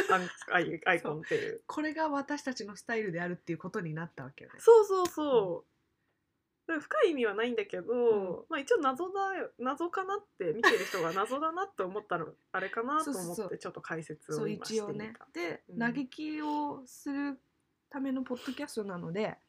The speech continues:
Speaker 2: チキンが、チキンが二人で嘆いてるっていう、
Speaker 1: あ、そうね。
Speaker 2: 嘆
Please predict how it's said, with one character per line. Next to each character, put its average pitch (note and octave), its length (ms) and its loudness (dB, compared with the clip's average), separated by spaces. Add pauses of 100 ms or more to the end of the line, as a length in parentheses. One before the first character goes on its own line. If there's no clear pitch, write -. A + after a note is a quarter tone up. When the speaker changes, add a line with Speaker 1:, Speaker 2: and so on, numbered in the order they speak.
(360)
Speaker 2:
チ - 140 -8
キ A3+ 120 0
ン F#3+ 80 -2
が、 D3 260 -2 (1040)
チ - 120 -20
キ G3+ 120 -10
ン F3+ 60 -6
が E3+ 80 -8
二 F3 220 -10
人 E3+ 120 -8
で D3 260 -12 (360)
嘆 E3+ 160 -10
い E3+ 180 -8
て D#3 140 -12
る D3+ 60 -14
っ - 20 -18 (140)
て - 80 -18
い C3 220 -16
う、 - 40 -20 (420)
Speaker 1:
あ、 - 100 -10
そ E3 200 -14
う - 20 -10
ね。 E3+ 160 -10
Speaker 2:
嘆 E3 140 -10